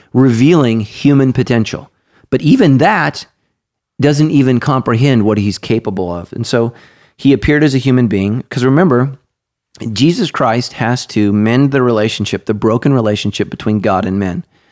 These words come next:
So how does he do that? He perfectly represents both parties. He understands exactly what God's righteousness is like, and he understands exactly what human nature is like. And somehow,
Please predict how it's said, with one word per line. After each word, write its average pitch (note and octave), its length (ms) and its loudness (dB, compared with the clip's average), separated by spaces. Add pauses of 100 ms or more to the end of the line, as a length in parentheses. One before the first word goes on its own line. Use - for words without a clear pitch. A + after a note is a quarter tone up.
(180)
So - 140 -2
how G2+ 140 -2
does G2 140 -2
he G2+ 60 -8
do F#2+ 140 -10
that? G2 240 -14 (320)
He - 180 -2
perfectly A#2+ 540 -2
represents G2+ 560 -2
both F#2 240 -8
parties. E2+ 440 -12 (600)
He A#2+ 140 0
understands B2 440 0
exactly A2+ 680 0
what G#2+ 240 -2
God's A#2 280 -2
righteousness G#2+ 640 -4
is F#2+ 100 -8
like, F#2 340 -8 (400)
and A#2+ 140 2
he A#2+ 120 4
understands C#3 480 2
exactly B2 420 0
what A2 300 0
human C3+ 360 2
nature D#3 320 2
is F#2+ 140 -6
like. F#2+ 400 -6
And G#2+ 160 -4
somehow, B2+ 560 0